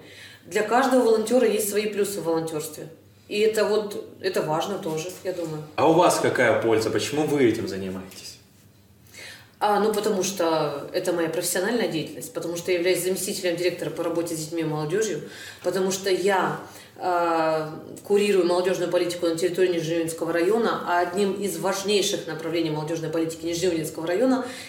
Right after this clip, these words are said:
Speaker 1: является развитие добровольческого движения. Потому что это моя работа.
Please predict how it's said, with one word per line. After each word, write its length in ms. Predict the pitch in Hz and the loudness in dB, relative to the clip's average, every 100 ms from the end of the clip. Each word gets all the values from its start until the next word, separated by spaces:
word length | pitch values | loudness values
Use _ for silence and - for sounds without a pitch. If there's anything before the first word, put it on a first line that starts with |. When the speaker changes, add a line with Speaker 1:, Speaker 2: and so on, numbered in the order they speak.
| - | -4
Speaker 1:
является 500 | 185 170 180 - 165 | 0 4 2 2 -2
развитие 460 | 165 175 247 233 | -2 0 0 0
добровольческого 720 | 165 175 160 165 170 - 175 | 2 2 2 0 -2 -2 -2
движения. 440 | 156 156 151 143 139 - - - - - - - - - - - | -2 -2 -2 -4 -8 -14 -20 -20 -20 -20 -20 -20 -20 -20 -20 -14
Потому 260 | - 190 190 | -4 0 0
что 140 | 233 | 0
это 100 | 254 | 0
моя 160 | 196 190 | 2 2
работа. 400 | 240 170 165 185 | 0 0 -2 -2